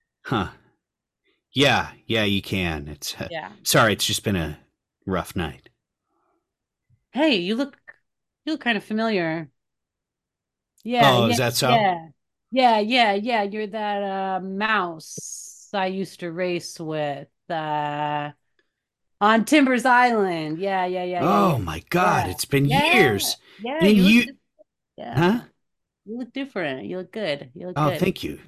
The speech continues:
Speaker 1: Thank you. Yeah, no, you, you as well. I, I, I'm, I remember. Sorry, and y-, your name was, um,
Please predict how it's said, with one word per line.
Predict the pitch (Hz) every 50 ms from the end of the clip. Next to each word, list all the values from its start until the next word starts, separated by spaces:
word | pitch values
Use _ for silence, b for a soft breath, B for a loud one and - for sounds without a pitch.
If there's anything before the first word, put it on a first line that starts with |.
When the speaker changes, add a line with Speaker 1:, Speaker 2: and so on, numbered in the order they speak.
| _ -
Speaker 1:
Thank | 113 110 104 - -
you. | - - - - - _ _ -
Yeah, | 82 104 98 73 71 82
no, | 95 110 104 104
you, | 123 117 127 165 185 - 156 135
you | 147 202 233
as | 202 - 226
well. | 220 160 95
I, | 85 87 95 107 - - -
I, | 110 117 - -
I'm, | - 92 113 117 107 - - - _ _ b b b b b b b b b b b b _
I | -
remember. | 117 113 104 90 - 90 82
Sorry, | - - 113 104 98 98 85 78 - - 113
and | 107 101
y-, | 104 - - - - - - -
your | 294 - 123 120
name | 113 113 110 107 104
was, | 104 98 90 - -
um, | 98 95 90 90 87 85 85 82 78 78 73 -